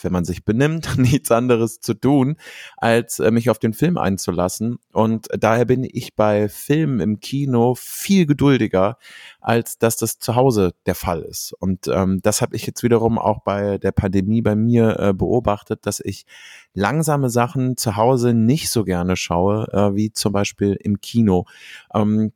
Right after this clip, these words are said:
gleichzeitig ist für mich auch dieses Kollektiverlebnis, da auch immer mit der,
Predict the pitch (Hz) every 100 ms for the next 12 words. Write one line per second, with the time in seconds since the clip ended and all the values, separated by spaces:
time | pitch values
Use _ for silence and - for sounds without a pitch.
0 | _ 104 120 - 143 135 127 - 120 123
1 | - - 117 117 - - 117 110 - 147
2 | 165 131 143 143 147 143 - _ _ _
3 | _ - 110 113 - 117 120 117 - 107
4 | 104 -